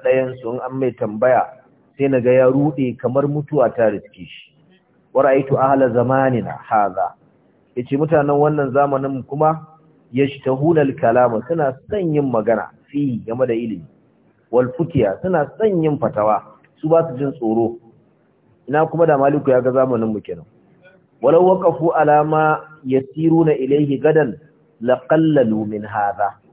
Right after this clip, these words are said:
Da sun tsaya sun nakalci me zai faru da su a kiyama, ta yi da sun rage wannan gangancin. "Wa inna Umar ibn al-Khattab wa Aliyan wa Alqamata wa khiyar as-sahabati",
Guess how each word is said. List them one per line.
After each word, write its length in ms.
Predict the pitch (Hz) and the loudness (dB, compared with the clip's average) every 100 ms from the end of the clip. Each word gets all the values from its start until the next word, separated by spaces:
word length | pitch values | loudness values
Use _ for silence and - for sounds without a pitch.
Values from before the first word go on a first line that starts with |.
| _ _ _ _ _ | _ _ _ _ _
Da 280 | 135 139 131 | 2 2 0
sun 160 | 175 180 | -8 0
tsaya 320 | 185 170 147 165 | 2 4 0 -4
sun 320 | 165 170 165 | -4 -4 -2
nakalci 560 | 160 - 127 123 - 160 | -2 -4 -8 -8 -8 -4
me 300 | 156 135 123 | 0 -2 0
zai 220 | 165 147 | 0 0
faru 360 | 143 131 127 147 | 2 2 2 -2
da 80 | 135 135 | -6 -8
su 160 | 143 | -10
a 140 | 135 131 | -8 -8
kiyama, 540 | - 131 147 160 127 - _ _ _ _ _ _ - | -4 0 0 0 -4 -8 _ _ _ _ _ _ -4
ta 60 | 123 | -4
yi 240 | 127 143 | -2 0
da 220 | 135 110 - | 2 0 0
sun 160 | 135 139 | -2 0
rage 160 | 135 | 0
wannan 540 | 123 120 127 123 104 87 _ - | 2 2 0 -2 -6 -10 _ -8
gangancin. 640 | 120 123 107 123 120 - - _ _ _ _ _ _ _ _ - | -4 -4 -2 -4 -4 -10 -20 _ _ _ _ _ _ _ _ -10
"Wa 80 | - | -4
inna 240 | 170 180 | -2 0
Umar 240 | 165 165 160 | 0 2 2
ibn 240 | 147 151 | 2 0
al-Khattab 480 | - 131 - 151 147 | 0 -2 0 2 2
wa 240 | 131 127 | 2 2
Aliyan 400 | 113 135 151 143 120 | 2 -2 0 0 0
wa 220 | 120 135 | 0 0
Alqamata 560 | 160 - 135 127 117 101 | -2 -2 -2 -2 -2 0
wa 140 | 123 - | 0 0
khiyar 300 | 135 151 156 143 | 0 2 2 0
as-sahabati", 640 | - 131 156 156 156 - | -2 -2 0 2 0 -2